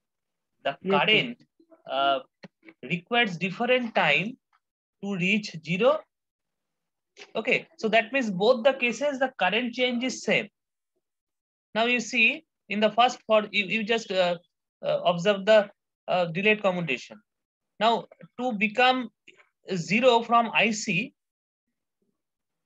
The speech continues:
Speaker 1: it takes more than T C by two, and from zero to minus I C, it takes less than T C by two.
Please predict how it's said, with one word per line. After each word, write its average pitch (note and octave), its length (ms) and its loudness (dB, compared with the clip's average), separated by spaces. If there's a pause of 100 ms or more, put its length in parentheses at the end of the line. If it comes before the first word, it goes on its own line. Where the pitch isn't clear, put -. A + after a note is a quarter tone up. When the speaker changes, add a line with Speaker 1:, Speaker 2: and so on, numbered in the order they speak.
Speaker 1:
it G#3+ 140 -2 (120)
takes C4+ 340 0
more G#3+ 320 0
than B3 240 2
T A3+ 80 -6
C A#3 180 -6
by A#3 180 2
two, E4+ 300 -8 (600)
and A#3 340 0 (240)
from G#3+ 380 0 (200)
zero A3+ 360 2
to C4 180 -2
minus A#3+ 480 2
I A#3+ 220 0
C, F#3 400 -8 (380)
it F3 240 -10
takes B3+ 420 0
less G3+ 300 0
than G3+ 240 0
T D#3 80 -6
C D3+ 160 -12
by A#2+ 160 -4
two. - 40 -16